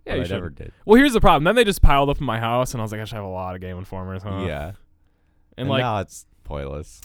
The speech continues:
Speaker 1: once the game comes out, too, you're like, "I don't want
Speaker 2: Yeah,
Speaker 1: that." It,
Speaker 2: you're
Speaker 1: the
Speaker 2: not
Speaker 1: real
Speaker 2: gonna
Speaker 1: big
Speaker 2: read
Speaker 1: thing
Speaker 2: it.
Speaker 1: is that they get the previews.
Speaker 2: Mm-hmm.
Speaker 1: Anyways, T H Q went under. People, everyone's like, "Is South Park gonna come out? Like, what's going on with this game?"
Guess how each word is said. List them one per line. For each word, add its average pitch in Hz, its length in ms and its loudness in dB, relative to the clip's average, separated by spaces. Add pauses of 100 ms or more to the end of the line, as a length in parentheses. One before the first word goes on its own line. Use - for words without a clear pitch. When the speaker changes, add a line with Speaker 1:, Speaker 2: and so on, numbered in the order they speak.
Speaker 1:
once 220 240 2
the 233 60 -2
game 180 240 0
comes 131 200 -2
out, 110 140 -2
too, - 80 -6
you're 110 100 -6
like, 95 120 -8
"I 95 160 -12
don't 87 240 -16
want 80 160 -14
Speaker 2:
Yeah, 73 160 -10
Speaker 1:
that." 76 120 -8
It, 156 60 0
Speaker 2:
you're - 100 -6
Speaker 1:
the 185 80 0
Speaker 2:
not 185 100 -2
Speaker 1:
real 254 140 10
Speaker 2:
gonna 185 60 4
Speaker 1:
big 190 120 6
Speaker 2:
read - 40 -8
Speaker 1:
thing 196 100 2
Speaker 2:
it. 151 40 2
Speaker 1:
is 143 60 -2
that 139 80 -4
they 131 100 -2
get 131 140 -4
the - 80 -8
previews. 87 480 -6
Speaker 2:
Mm-hmm. 98 400 -6 (160)
Speaker 1:
Anyways, 143 760 0 (200)
T 247 140 -2
H 233 140 -4
Q 220 120 0
went 180 140 4
under. 156 380 2 (460)
People, - 200 8
everyone's 160 400 4
like, 151 120 2
"Is 131 80 -4
South - 200 -2
Park 117 140 2
gonna 104 140 -6
come 113 120 -2
out? 180 180 2
Like, 104 120 -4
what's 104 160 -6
going 110 180 0
on 104 100 -2
with 101 80 -8
this - 100 -12
game?" 190 320 -4